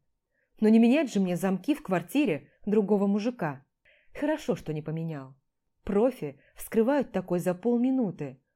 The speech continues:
Мне понадобилось целых пять. И то, потому что руки немного дрожали. Закрываюсь изнутри, чтобы нам не помешали.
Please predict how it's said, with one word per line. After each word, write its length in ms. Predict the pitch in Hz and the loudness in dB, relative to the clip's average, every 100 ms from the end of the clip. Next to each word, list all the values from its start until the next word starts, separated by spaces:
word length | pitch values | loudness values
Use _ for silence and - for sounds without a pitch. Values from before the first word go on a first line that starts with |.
| _ | _
Мне 280 | - 196 247 | -4 0 0
понадобилось 720 | - 202 165 147 147 139 - _ - | 0 -4 -4 -6 -8 -10 -16 _ -2
целых 340 | 180 190 - _ | -2 -2 -6 _
пять. 380 | 208 131 - _ _ _ _ _ | -6 -6 -12 _ _ _ _ _
И 100 | 262 | -8
то, 380 | 247 262 156 - | -4 -2 -4 -6
потому 280 | 180 185 190 | -6 -4 -4
что 180 | - 262 | -2 -2
руки 420 | 226 175 135 131 | -2 -4 -10 -10
немного 340 | 170 165 156 151 | -8 -6 -6 -6
дрожали. 600 | 160 190 165 147 123 139 _ _ _ _ _ _ - | -6 -6 -8 -12 -14 -20 _ _ _ _ _ _ -6
Закрываюсь 640 | 202 247 294 269 175 - | -2 0 2 2 0 -4
изнутри, 560 | 185 180 175 202 269 277 | -6 -4 -6 -4 -6 -6
чтобы 300 | - 196 170 | -8 -4 -2
нам 180 | 175 262 | -2 -2
не 80 | 254 | -2
помешали. 720 | 240 240 240 220 165 139 131 | 0 -2 -4 -6 -6 -8 -14